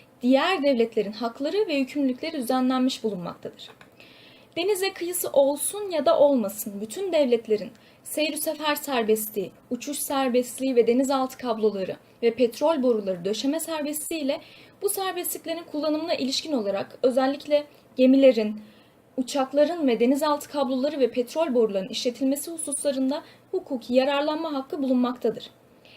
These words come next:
Kıyıdaş devletler olduğu kadar kıyısı olmayan coğrafi olarak dezavantajlı konumdaki devletlere de sözleşme kapsamında şartlar dahilinde kıyı devletinin balık hacminden, canlı doğal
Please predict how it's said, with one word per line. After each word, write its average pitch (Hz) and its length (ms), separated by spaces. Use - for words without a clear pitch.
Kıyıdaş 330 460
devletler 330 540
olduğu 262 380
kadar 180 320
kıyısı 269 480
olmayan 262 600
coğrafi 262 440
olarak 269 460
dezavantajlı 262 1000
konumdaki 247 480
devletlere 247 520
de 285 120
sözleşme 277 480
kapsamında 233 680
şartlar 320 560
dahilinde 311 520
kıyı 339 240
devletinin 233 600
balık 262 220
hacminden, 220 640
canlı 240 360
doğal 262 320